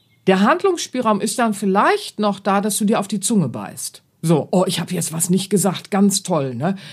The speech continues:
Ich hab jetzt was nicht, äh, äh, äh, gesagt und hab mir das verkniffen und war jetzt nicht angriffslustig. Du hast dir auf die Zunge gebissen und du hast nur verhindert, dass es sichtbar wird. Aber in dir drin wühlt es ja jetzt und macht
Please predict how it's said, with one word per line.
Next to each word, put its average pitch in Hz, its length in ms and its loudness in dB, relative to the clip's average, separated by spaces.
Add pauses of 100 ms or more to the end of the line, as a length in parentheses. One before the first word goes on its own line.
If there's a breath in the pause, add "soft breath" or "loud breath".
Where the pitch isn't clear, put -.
(100)
Ich 165 120 0
hab 196 140 0
jetzt 185 180 0
was 180 180 0
nicht, 196 360 2
äh, 185 60 -2
äh, 175 640 2
äh, 170 40 0
gesagt 190 400 0
und 170 140 -2
hab 180 140 -2
mir 170 100 -2
das 170 160 -2
verkniffen 220 720 0 (180 loud breath)
und 180 160 6
war 185 140 4
jetzt 185 200 2
nicht 190 220 6
angriffslustig. 135 920 0 (280 loud breath)
Du 165 220 4
hast 185 200 0
dir 185 80 0
auf 165 100 -8
die 175 80 -6
Zunge 170 260 0
gebissen 127 380 -4
und 151 160 -4
du 180 80 0
hast 175 180 -2
nur 175 80 4
verhindert, 180 560 2
dass 147 160 -6
es 170 100 -4
sichtbar 113 520 -8
wird. 113 280 -10
Aber 151 200 -2
in 175 80 4
dir 165 120 2
drin 175 360 6
wühlt 180 260 2
es 120 140 -6
ja 123 100 -8
jetzt 170 300 -4
und 247 100 -4
macht 294 280 -12